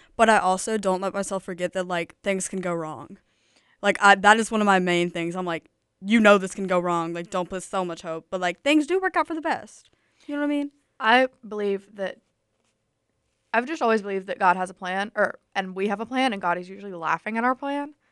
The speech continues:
Speaker 2: So, like,
Speaker 1: Yeah.
Speaker 2: I'm optimistic.
Speaker 1: Exactly.
Speaker 2: But I also know that my plan probably won't work out.
Speaker 1: Right.
Speaker 2: So, so then those questions are hard 'cause I'm like, "Am I optimistic?" Like, yes,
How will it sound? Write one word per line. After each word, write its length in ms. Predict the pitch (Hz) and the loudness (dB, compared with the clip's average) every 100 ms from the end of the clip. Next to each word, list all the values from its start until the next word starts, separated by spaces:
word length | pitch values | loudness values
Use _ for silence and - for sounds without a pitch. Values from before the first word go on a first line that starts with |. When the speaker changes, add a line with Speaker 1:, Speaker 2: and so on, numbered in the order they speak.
| - 196 | -16 -2
Speaker 2:
So, 80 | |
like, 120 | 190 - | 2 6
Speaker 1:
Yeah. 80 | |
Speaker 2:
I'm 120 | 214 202 | 6 6
optimistic. 800 | 196 202 196 190 - 247 262 - | 2 0 -4 -8 -2 0 0 -4
Speaker 1:
Exactly. 600 | - 180 165 160 - 170 185 | -18 -12 -10 -10 -12 -16 0
Speaker 2:
But 120 | 220 | 6
I 120 | 208 | 8
also 220 | 202 202 | 8 4
know 140 | 208 190 | -2 -4
that 80 | |
my 160 | 180 185 | 0 0
plan 340 | - 233 247 | 0 0 0
probably 380 | 233 196 175 175 | -2 -2 -2 -4
won't 220 | 156 151 | -8 -10
work 160 | 90 110 | -10 -12
out. 180 | - - - | -14 -16 -12
Speaker 1:
Right. 240 | 165 143 - _ _ _ | -12 -12 -16 _ _ _
Speaker 2:
So, 280 | 208 202 - _ _ _ _ _ _ _ _ | -6 -4 -4 _ _ _ _ _ _ _ _
so 160 | 262 | -6
then 200 | 226 233 | 2 4
those 180 | 208 202 | 4 0
questions 320 | 202 185 190 | -2 -8 -10
are 80 | 180 | -8
hard 200 | 170 165 | -4 -4
'cause 100 | - | -4
I'm 80 | 202 | -8
like, 160 | 190 - - | -8 -10 -12
"Am 180 | - 190 | -6 -2
I 120 | 190 | -2
optimistic?" 600 | 214 240 277 285 359 330 - | -2 -6 -14 -14 -14 -14 -12
Like, 220 | 190 175 _ _ _ _ _ _ _ _ _ | -12 -12 _ _ _ _ _ _ _ _ _
yes, 800 | - 202 196 247 180 220 - - | -14 2 8 8 6 0 -14 -20